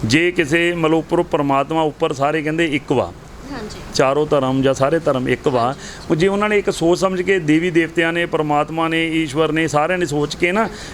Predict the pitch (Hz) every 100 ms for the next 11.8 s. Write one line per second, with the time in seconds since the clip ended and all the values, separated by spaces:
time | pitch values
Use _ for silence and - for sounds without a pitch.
0 | - 160 185 180 185 135 151 190 175 165
1 | 180 185 190 165 165 180 156 160 165 175
2 | 160 180 - 180 165 180 151 156 151 156
3 | 139 156 156 170 180 175 180 175 156 156
4 | 165 147 170 165 170 143 147 143 151 202
5 | 190 202 233 226 185 214 226 175 175 196
6 | 202 175 170 190 196 - - - - 175
7 | 190 170 185 208 190 170 185 165 165 175
8 | 147 165 175 170 160 175 175 - 147 143
9 | 165 127 117 - - - 185 180 165 185
10 | 196 180 160 175 160 190 180 185 175 160
11 | 170 127 139 151 160 - -